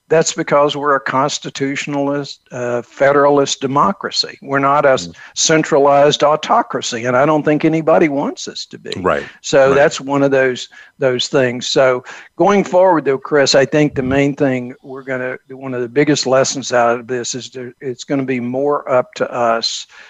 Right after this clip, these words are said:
Speaker 1: to take better care of ourselves. Of all the lessons that have come out of this, uh, I hope that's one that really sticks.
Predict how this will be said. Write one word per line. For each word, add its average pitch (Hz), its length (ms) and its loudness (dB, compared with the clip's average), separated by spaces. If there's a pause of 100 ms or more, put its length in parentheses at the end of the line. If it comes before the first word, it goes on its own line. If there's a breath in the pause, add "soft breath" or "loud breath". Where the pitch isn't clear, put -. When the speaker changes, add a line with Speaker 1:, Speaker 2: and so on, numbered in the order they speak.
(240 loud breath)
Speaker 1:
to 120 260 -2
take 127 320 0
better 117 200 -6
care 127 240 -6
of - 120 -8
ourselves. - 560 -10
Of 120 360 -12
all 131 240 2
the 135 160 0
lessons 127 580 0
that 127 200 -8
have 131 300 0
come 123 180 -6
out 117 200 0
of 117 120 -4
this, 117 460 -10
uh, 120 280 -8 (380 loud breath)
I 135 160 2
hope 147 400 -2
that's 123 300 0
one 120 260 -10
that 120 140 -14
really 120 340 -8
sticks. - 640 -12